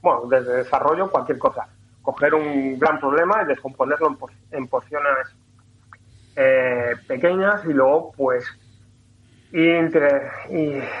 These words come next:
cada día ir integrando para poder a-, para poder aportar valor poquito a poquito a ese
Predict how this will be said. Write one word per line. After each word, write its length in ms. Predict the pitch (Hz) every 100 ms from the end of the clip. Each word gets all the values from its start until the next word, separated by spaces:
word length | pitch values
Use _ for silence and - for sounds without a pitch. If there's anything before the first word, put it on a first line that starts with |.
| - - -
cada 320 | 175 165 156
día 420 | 156 175 143 - -
ir 200 | 170 151
integrando 680 | 147 143 139 139 160 180 208
para 160 | 180 127
poder 240 | 131 147
a-, 160 | 147 - - _ _ _
para 140 | 143 131
poder 240 | 127 131
aportar 440 | 143 135 127 127
valor 280 | 131 113 127 - _ _ _ _ _ _ _ _ _
poquito 320 | 147 135 143 131
a 20 |
poquito 320 | 127 143 143
a 100 | 135
ese 340 | 135 143 127